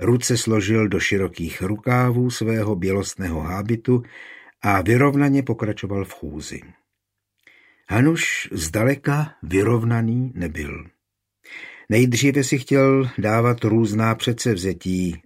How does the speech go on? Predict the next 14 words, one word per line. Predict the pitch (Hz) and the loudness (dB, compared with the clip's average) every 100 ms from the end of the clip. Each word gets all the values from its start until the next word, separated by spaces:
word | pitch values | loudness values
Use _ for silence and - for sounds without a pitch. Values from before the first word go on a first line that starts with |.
| - | -6
ale | 113 117 | -2 -2
pak | - 98 | -4 -6
je | 92 | -4
rozumně | 87 85 82 82 82 | -4 -6 -6 -6 -4
zavrhl. | 76 82 82 - 85 - _ _ _ _ _ - - - - | -4 -6 -6 -6 -8 -10 _ _ _ _ _ -20 -20 -16 -2
Ráno | 101 113 117 113 | 2 4 4 2
si | 117 | -2
dal | 107 101 - | -2 -2 -2
osedlat | - 95 90 - | -4 -4 -6 -6
koně | 123 131 135 - | -2 2 2 0
a | 120 120 120 - _ _ - | 0 0 -2 -6 _ _ -8
vyrazil | 87 131 147 135 123 127 123 | 0 2 2 0 0 2 0
do | 90 80 | -2 -6
Brtné. | 76 - - 87 92 - | -8 -10 -10 -10 -10 -12